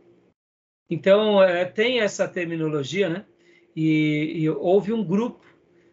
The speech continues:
que, que realmente recebeu esse título, né? As missionárias solteiras. Ah, capítulo doze, os estudantes voluntários revolucionando a riqueza e ao prestígio.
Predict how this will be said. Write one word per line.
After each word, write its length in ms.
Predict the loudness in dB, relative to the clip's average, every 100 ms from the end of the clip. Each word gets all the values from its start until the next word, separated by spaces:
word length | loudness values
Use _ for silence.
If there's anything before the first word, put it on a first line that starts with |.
| _ _
que, 560 | -6 0 2 2 0 -6 _ _ -8
que 140 | -4
realmente 580 | 4 4 4 -2 -2 -2
recebeu 420 | 0 -2 -2 -2
esse 200 | -4 -6
título, 440 | -12 -12 -8 -6
né? 140 | -4 -2
As 180 | -4 -4
missionárias 600 | -6 -4 0 0 -2 -4
solteiras. 760 | -6 -2 -2 -2 -4 -12 -20 _ _ _ -20 -20 _ _
Ah, 560 | 2 6 8 8 6 4 -6 _ _ _ _
capítulo 500 | -2 0 0 -2 -2
doze, 480 | 4 4 4 0 -16 _ -14
os 160 | -8 -6
estudantes 580 | -6 -8 0 2 2 -4
voluntários 1120 | -2 -2 -2 2 4 4 -2 -12 -16 -16 _ _ _
revolucionando 840 | -6 -2 -2 -2 -2 -2 0 0
a 40 | 0
riqueza 680 | 0 -2 -2 -2 -4 -8 -10 _ _ _ _ _ _ _
e 240 | -10 -2 2
ao 200 | 2 2
prestígio. 640 | -4 -4 -4 -4 -4 -10